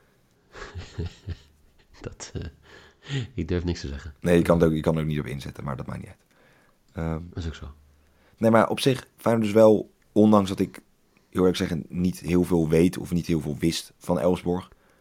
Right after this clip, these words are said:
Speaker 2: eh, is het dus helemaal geen hele slechte tegenstander. Dus moet Feyenoord wel opletten. Ehm, maar weet je wat het is? Kijk, ik zoek dan,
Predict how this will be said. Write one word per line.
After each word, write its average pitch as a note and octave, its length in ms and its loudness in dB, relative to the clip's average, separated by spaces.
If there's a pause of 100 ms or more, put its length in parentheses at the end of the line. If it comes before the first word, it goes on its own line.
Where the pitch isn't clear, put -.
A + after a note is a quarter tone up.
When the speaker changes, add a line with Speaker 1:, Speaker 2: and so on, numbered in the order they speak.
(180)
Speaker 2:
eh, F2 280 -2
is G#2 120 -4
het G2 80 -4
dus G2 180 -2
helemaal G2 260 4
geen F2+ 380 2 (240)
hele F2 320 -2
slechte - 240 -4
tegenstander. D#2 460 -4
Dus F#2 100 -8
moet F2+ 120 -8
Feyenoord E2+ 240 -4
wel E2+ 100 -2
opletten. E2 420 -6 (760)
Ehm, E2 360 -4 (380)
maar E2+ 120 4
weet F#2+ 100 6
je G#2+ 60 2
wat G#2+ 100 2
het - 100 0
is? G#2 140 2
Kijk, F#2 240 -4 (2250)
ik G#2 140 4
zoek A2+ 160 2
dan, G#2 280 6